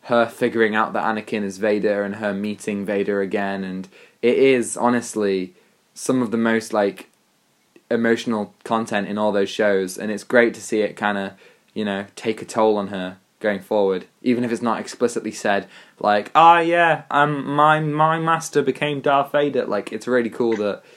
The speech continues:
she says it and, and it happens in such a way that it doesn't,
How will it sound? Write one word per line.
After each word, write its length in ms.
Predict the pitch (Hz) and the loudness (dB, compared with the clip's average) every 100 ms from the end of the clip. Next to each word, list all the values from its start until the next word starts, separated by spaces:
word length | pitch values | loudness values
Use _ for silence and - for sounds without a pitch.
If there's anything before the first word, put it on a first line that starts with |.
| _ _ | _ _
she 120 | - 127 | -10 -8
says 340 | - 131 123 | 2 4 4
it 180 | 120 - | 2 0
and, 380 | 104 - 90 110 | -6 -4 -4 -4
and 140 | 113 | -6
it 80 | 110 | -4
happens 320 | 117 117 110 | -4 -4 -6
in 60 | 101 | -4
such 220 | 117 107 | -6 -2
a 60 | |
way 200 | 110 107 | 0 0
that 320 | 101 104 95 - _ _ _ _ - | 0 -2 -4 -10 _ _ _ _ -6
it 140 | 107 | -4
doesn't, 460 | 101 101 104 98 92 | -2 -4 -4 -8 -12